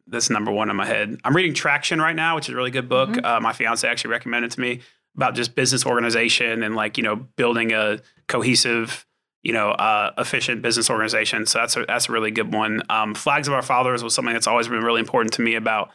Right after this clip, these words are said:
Speaker 1: the, the soldiers who raised the flag in Iwo Jima. That was always one that has always resonated with me throughout my years of just, you know, continue to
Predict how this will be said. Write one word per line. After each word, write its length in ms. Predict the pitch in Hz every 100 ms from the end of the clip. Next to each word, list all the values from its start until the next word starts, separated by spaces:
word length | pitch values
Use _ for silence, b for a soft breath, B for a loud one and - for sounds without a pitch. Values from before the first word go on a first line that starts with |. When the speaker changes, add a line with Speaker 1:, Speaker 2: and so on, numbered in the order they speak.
| b b b -
Speaker 1:
the, 480 | 123 110 107 117 -
the 600 | 87 120 107 107 98 58 - _
soldiers 380 | - 139 123 117
who 80 | 113
raised 260 | 117 117
the 60 | 110
flag 260 | - 110 113
in 60 |
Iwo 160 | 113 110
Jima. 320 | 113 110 110
That 220 | 113 -
was 140 | 107 110
always 260 | 110 110
one 220 | 120 110 104
that 220 | 104 -
has 320 | 120 107 - - _
always 360 | 127 127 117 110
resonated 420 | 117 107 110 107
with 120 | 107 107
me 200 | 107 107
throughout 280 | 110 104 87
my 100 | 101
years 440 | 101 101 107 - b b b -
of 160 | 101
just, 360 | 110 101 - -
you 100 | 117
know, 180 | 110 104
continue 440 | - 117 - 113
to 300 | 107 104 101